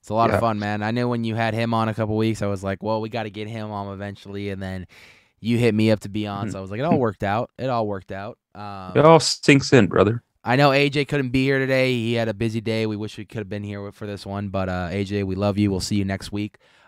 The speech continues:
Speaker 1: Uh, and speaking of next week, I can, uh, happily announce our next guest for, uh, next, um,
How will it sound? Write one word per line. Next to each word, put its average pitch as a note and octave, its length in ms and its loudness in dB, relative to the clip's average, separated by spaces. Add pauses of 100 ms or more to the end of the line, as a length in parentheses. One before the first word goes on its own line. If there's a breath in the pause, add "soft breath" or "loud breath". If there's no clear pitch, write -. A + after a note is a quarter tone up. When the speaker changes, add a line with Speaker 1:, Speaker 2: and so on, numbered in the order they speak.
Speaker 1:
Uh, A2+ 240 0
and A#2 100 -4
speaking D#3+ 320 -2
of C#3+ 80 2
next A#2 300 2
week, A#2 260 -2
I A2+ 120 -4
can, A#2 300 -6
uh, G2+ 180 -2
happily A2+ 360 -2
announce G#2+ 320 -4
our G2+ 100 -2
next A2 380 -2
guest G2+ 400 -10 (320)
for, G#2 460 -2
uh, G2 520 -2
next, - 560 -8
um, F#2+ 640 -6